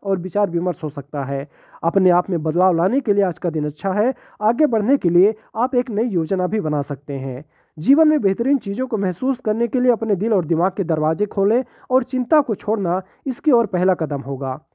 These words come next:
अपने खर्चों पर काबू रखें और आज फिजूल खर्ची से बचें। दोस्तों के साथ कुछ,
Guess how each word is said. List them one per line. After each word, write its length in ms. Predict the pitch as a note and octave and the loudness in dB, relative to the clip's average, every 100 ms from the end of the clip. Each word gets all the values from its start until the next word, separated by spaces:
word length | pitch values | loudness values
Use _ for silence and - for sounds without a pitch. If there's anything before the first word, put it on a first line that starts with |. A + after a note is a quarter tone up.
| - | -10
अपने 240 | E3 G3 | -2 0
खर्चों 340 | F#3+ F3 D#3+ G3 | 0 0 0 -2
पर 160 | D#3+ | -2
काबू 280 | D3+ D#3 G3 | 0 0 4
रखें 340 | G#3+ G#3+ B3 C#4 _ - | 2 4 0 0 _ -10
और 100 | G3 | 0
आज 120 | C4 C#4 - | 0 0 -2
फिजूल 260 | F3+ D#4 | 2 2
खर्ची 300 | G#3+ G3+ A3 | 2 -4 -4
से 140 | - D3+ | -2 -2
बचें। 400 | C#3+ - C#3 C#3+ _ _ E3 | -4 -4 -6 -6 _ _ 0
दोस्तों 320 | B3 - G#3+ | 0 2 -2
के 80 | - | 2
साथ 180 | G3 G#3+ | 2 2
कुछ, 360 | - E3+ - | -4 -8 -8